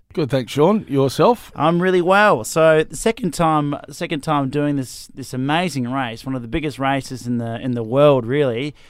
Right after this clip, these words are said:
Speaker 2: What's the preparation been like this year compared to last?
Speaker 1: Probably down a bit this year, Sean, I must admit. We swore black and blue we'd never do another one, but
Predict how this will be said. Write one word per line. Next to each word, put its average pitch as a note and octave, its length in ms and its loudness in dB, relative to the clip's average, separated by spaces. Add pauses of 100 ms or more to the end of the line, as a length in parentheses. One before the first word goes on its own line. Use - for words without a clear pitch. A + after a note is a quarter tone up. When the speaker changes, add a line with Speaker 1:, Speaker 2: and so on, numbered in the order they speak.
(140)
Speaker 2:
What's D3+ 200 -2
the E3 60 -10
preparation C#3 800 -2
been C3+ 280 -4
like C3 220 -6
this - 260 -8
year B2+ 100 -4
compared A#2+ 360 -4
to A#2 80 -6
last? A#2+ 540 -8
Speaker 1:
Probably C#3+ 180 0
down C#3+ 260 6
a C#3 60 6
bit C3 160 0
this C#3 180 -4
year, C3+ 160 4
Sean, D3 320 4
I C3+ 60 4
must C3 260 0
admit. C3 240 0 (100)
We A#2+ 160 0
swore D3 300 4
black B2 180 2
and A#2 120 0
blue B2+ 140 2
we'd A2+ 100 -2
never A2+ 180 -2
do A#2 140 -2
another A#2+ 240 2
one, B2 180 4
but A2 140 -2